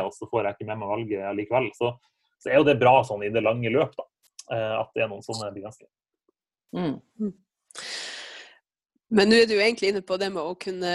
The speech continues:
Speaker 3: være med på å påvirke sin egen turnus, og så, eh, påvirke, mm, ja, ja, ha medbestemmelse på, på, eh, hvordan arbeidstid og arbeidsdag skal, skal legges opp. Eh, du er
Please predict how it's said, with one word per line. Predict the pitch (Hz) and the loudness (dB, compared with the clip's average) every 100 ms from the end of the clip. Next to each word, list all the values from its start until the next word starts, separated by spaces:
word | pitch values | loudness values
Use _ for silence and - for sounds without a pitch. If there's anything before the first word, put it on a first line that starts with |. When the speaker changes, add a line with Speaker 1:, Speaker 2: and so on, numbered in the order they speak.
| 175 175 | 0 -2
Speaker 3:
være | 180 | -2
med | 185 180 | -4 -6
på | 190 | -10
å | - | -2
påvirke | 277 320 190 - 185 | 0 2 2 2 0
sin | - 175 | 0 0
egen | 175 175 | 0 -2
turnus, | 170 190 180 151 - - - - | 0 0 2 0 -2 -6 -8 -6
og | 180 185 | -2 0
så, | - 190 175 170 | -2 0 0 2
eh, | 175 175 170 | 0 0 -2
påvirke, | - 196 175 160 - - 165 160 160 160 160 | -2 0 0 -2 -6 -6 -2 0 0 -2 -4
mm, | 160 165 165 - - - - | -4 -4 -6 -8 -12 -14 -8
ja, | 147 - | -6 -2
ja, | - - | -2 0
ha | 208 | 2
medbestemmelse | 208 190 190 - 185 175 - 175 | 4 4 4 2 2 0 -2 2
på, | 170 170 165 165 - _ - | 4 4 0 -4 -14 _ 0
på, | 170 165 165 | 2 4 2
eh, | 165 165 | 2 0
hvordan | 185 - 175 165 156 | -2 0 2 4 4
arbeidstid | 170 170 180 175 - - 165 | 4 6 4 6 4 4 6
og | 160 160 | 8 6
arbeidsdag | 170 160 - 175 - | 6 2 4 4 2
skal, | - 156 160 160 | 2 2 2 2
skal | - 180 | 6 6
legges | 180 160 233 | 8 4 4
opp. | 359 - - 226 | 4 2 -2 4
Eh, | 208 | 4
du | 190 208 214 | 6 6 8
er | 202 | 8